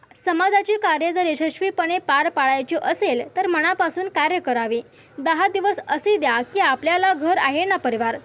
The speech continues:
तसेच सावळे सर यांनी वधूवर मेळावा काही अडचणी हो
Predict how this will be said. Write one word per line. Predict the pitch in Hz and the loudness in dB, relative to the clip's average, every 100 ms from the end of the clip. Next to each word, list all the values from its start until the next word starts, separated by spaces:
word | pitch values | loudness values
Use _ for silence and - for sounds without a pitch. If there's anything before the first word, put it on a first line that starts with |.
| - - - | -18 -14 -4
तसेच | 320 381 392 | -2 0 0
सावळे | 392 294 294 339 | 2 2 2 0
सर | 349 339 | 0 0
यांनी | 349 285 285 359 | 2 0 -2 0
वधूवर | 302 262 294 359 370 | 0 0 0 0 0
मेळावा | 294 294 370 277 240 - | 0 2 2 0 -2 -2
काही | 302 294 370 | 0 0 2
अडचणी | 403 302 - 294 262 | 2 0 -2 -2 0
हो | 254 | 0